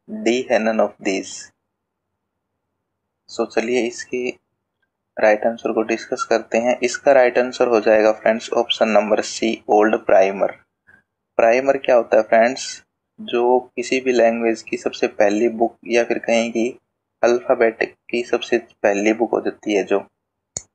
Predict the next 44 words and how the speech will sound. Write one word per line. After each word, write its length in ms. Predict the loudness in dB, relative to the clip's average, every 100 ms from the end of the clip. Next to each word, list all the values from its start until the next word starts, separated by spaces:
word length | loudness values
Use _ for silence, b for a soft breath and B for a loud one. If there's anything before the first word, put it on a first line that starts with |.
| 0
यानी 280 | 2 2 2
कि 80 | 2
आप 200 | 2 0
मान 160 | -4
लीजिए 340 | -4 -4 -8 -4
कायदा, 580 | 2 4 4 4 0 -6 -6
जो 180 | -2 0
हम 180 | 0
कायदा 340 | 2 2 4 2
पढ़ते 340 | 0 0 0
थे 100 | 0
बचपन 400 | 0 -2 -4 -4
में 160 | 0 4
red 300 | 4 2 2
color 220 | 2 2
का, 360 | 2 2 0 _ _ _ _ _ _ 0
आप 140 | 0
सबने 260 | 0 -2 0
देखा 320 | 0 0 0
भी 120 | -2
होगा, 260 | -2 2 2
वो 360 | 2 2 2 2
ही 100 | 0
यहाँ 320 | 0 2 2
पर 220 | 2 0 2
old 240 | 4 2
primer, 420 | 2 4 4 2
उसे 280 | -2 0 0
ही 80 | 2
कहा 160 | 4 4
जाता 300 | 4 4 0
है 60 |
प्राइमर। 640 | 2 2 2 0 -2 -4 -8 _ _ _ -4
ये 80 | 0
सभी 380 | 0 2 2
देश 260 | 2 0 0
का 120 | 2
अपना 220 | 2 2
अपना 180 | 2 2
अलग 200 | 4 2
होता 280 | 2 0 0
है 80 | 2
language 440 | 2 2 0 -4
का। 300 | -4 -8 -8